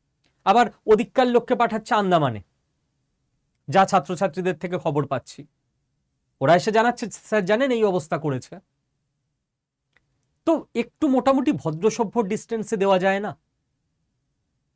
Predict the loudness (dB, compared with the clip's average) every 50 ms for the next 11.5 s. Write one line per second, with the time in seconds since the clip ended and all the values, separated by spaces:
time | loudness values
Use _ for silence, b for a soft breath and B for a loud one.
0 | _ _ _ _ _ -2 2 2 4 4 4 2 2 2 2 2 2 2 2 2
1 | 2 0 -2 -4 -4 -2 -4 -4 -4 -4 -6 -4 -4 -4 -2 -2 -2 -2 -2 -4
2 | -4 -6 -6 -4 -4 -4 -4 -4 -4 -6 -8 -8 -8 -8 -6 -6 -6 -4 -4 -4
3 | -6 -6 -4 -4 -4 -4 -4 -4 -4 -4 -4 -2 -2 -2 -4 -4 -6 -4 -2 0
4 | 0 0 0 -2 -2 -4 -4 -6 -8 _ _ _ _ _ _ _ _ _ _ _
5 | _ _ _ _ _ _ _ _ _ _ _ _ _ _ -4 0 2 2 2 2
6 | 2 2 2 2 0 -2 -4 -4 -2 -4 -2 -2 -2 -2 -2 0 -2 -2 -2 -2
7 | -2 -2 0 0 -2 -2 -2 -2 -4 -4 -4 -2 -2 -2 -2 -2 -2 0 2 2
8 | 2 0 0 0 0 2 2 2 4 2 2 2 0 -4 -2 -2 0 2 2 2
9 | 2 0 -2 b b b b -6 -4 -4 -4 -4 -2 -2 -2 -2 -2 -4 -2 -2
10 | -2 0 0 -2 -2 -2 0 0 0 0 -2 -4 -4 -2 0 0 0 0 -2 -4
11 | -2 -2 -2 -2 -4 _ -14 -18 -18